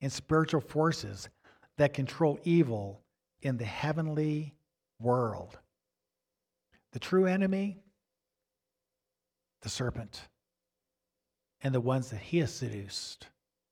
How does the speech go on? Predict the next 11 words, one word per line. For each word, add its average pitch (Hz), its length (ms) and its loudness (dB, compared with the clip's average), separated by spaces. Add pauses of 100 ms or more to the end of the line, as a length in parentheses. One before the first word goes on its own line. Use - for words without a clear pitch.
(580)
and 139 120 0
the 123 80 -2
demons, 127 800 0 (160)
which 131 180 -4
are 127 80 0
a 131 60 0
separate - 480 0
category 120 840 -2 (360)
of 120 300 0 (160)
divine 120 400 0
beings. 107 680 -8